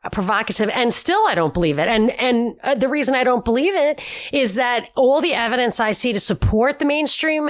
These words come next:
media narrative of an insurrectionist mob is, looks bogus to me. And all the video that I've seen to support a peaceful mob looks exactly like all of my personal experiences and come from trusted sources.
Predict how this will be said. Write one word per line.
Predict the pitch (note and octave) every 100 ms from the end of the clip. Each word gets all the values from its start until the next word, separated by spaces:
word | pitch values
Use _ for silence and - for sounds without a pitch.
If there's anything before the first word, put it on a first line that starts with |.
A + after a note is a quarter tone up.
| -
media | C#4 D4+ D4
narrative | C4+ C4+ C#4 C#4+ - C#4+
of | C4 G#3+
an | A3
insurrectionist | B3+ - A#3+ A#3+ C4 B3+ -
mob | A#3 G3+ A3+ C4+ B3 - - - -
is, | C#4 B3+ A#3 G3+ -
looks | A3+ B3 B3 -
bogus | A3 E3 A#3+ D#4 C#4+ -
to | -
me. | G3+ E3+ F3 A3 - - -
And | A3+ A#3+ B3
all | A#3 A#3+
the | A3+
video | A3 A#3+ A#3 A3+
that | A3+
I've | A3
seen | - B3 A#3
to | -
support | G3+ G3+ - A3+ A3+
a | F#3+
peaceful | - D4 - B3+
mob | G#3+ G#3
looks | G3+ G#3
exactly | - A3 D#3+ D3 G#3+ A3+ - B3+
like | A3+ G3 G3
all | G#3+ G#3 G#3+
of | F3
my | F#3+ F3+ G3
personal | - A#3 - A#3
experiences | G#3+ - A3 G3 G3 G#3+ F#3 -
and | G3 G3+
come | - G3+ F#3
from | F#3+
trusted | - F3+ D#3+ F3
sources. | - D#3 D3+ - D3+ -